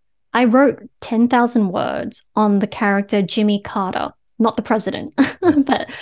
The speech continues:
the character named Jimmy Carter. He had his own chapter.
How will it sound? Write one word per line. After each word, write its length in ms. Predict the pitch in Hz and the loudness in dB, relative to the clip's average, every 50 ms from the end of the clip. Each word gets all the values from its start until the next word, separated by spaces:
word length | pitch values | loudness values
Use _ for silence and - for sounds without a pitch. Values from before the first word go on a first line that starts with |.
| - 262 - | -14 -2 0
the 80 | 302 254 | 0 2
character 400 | 277 349 240 226 233 - 220 220 | 4 4 4 4 4 4 4 4
named 200 | - 214 240 240 | 6 6 4 4
Jimmy 220 | 233 202 202 196 | 4 2 0 0
Carter. 400 | - - 185 - - 202 240 - - _ _ _ _ _ _ _ _ _ _ _ | -2 -2 -4 -2 -2 -2 -4 -4 -10 _ _ _ _ _ _ _ _ _ _ _
He 140 | - - 269 | 0 2 4
had 120 | 262 240 220 | 6 6 6
his 140 | 220 208 - | 4 4 4
own 260 | - 226 226 233 240 | 4 4 6 6 4
chapter. 580 | 240 - 247 185 - - - - - 104 - | 4 2 -2 -4 -4 -6 -10 -10 -10 -10 -10